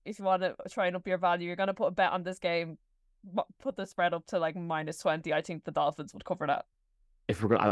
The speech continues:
Speaker 2: uh, if we're gonna trigger Giants fans and, and go on that argument, I think the Broncos are a well-rounded, better team than the Giants, which annoys me that much at the minute in terms of how they're playing.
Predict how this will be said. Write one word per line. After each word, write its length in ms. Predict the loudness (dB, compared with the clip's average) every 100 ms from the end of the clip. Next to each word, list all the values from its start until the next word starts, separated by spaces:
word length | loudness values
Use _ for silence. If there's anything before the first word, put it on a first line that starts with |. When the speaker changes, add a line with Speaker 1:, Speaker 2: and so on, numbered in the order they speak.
| 4
Speaker 2:
uh, 40 |
if 120 | 4
we're 100 | 4
gonna 120 | 4 4
trigger 300 | 4 4 4
Giants 320 | 4 4 4
fans 240 | 2 2
and, 140 | 0 -2
and 140 | -2
go 140 | -2
on 80 | 0
that 80 | 0
argument, 380 | 0 0 0 -2
I 120 | -2
think 180 | -2 -2
the 60 | 0
Broncos 340 | -2 -2 -2
are 80 | -4
a 80 | -4
well-rounded, 600 | -4 -4 -2 -4 -4 -6
better 260 | -6 -8 -8
team 280 | -2 0
than 180 | 0 -2
the 60 | 0
Giants, 280 | 0 -2 -4
which 160 | -8
annoys 460 | -4 -2 0 -2 -2
me 100 | 0
that 160 | 0
much 220 | 0 -4 -4
at 80 |
the 40 | -4
minute 240 | -2 -4
in 60 | -4
terms 200 | -6 -8
of 60 |
how 80 | -6
they're 140 | -6 -6
playing. 240 | -6 -8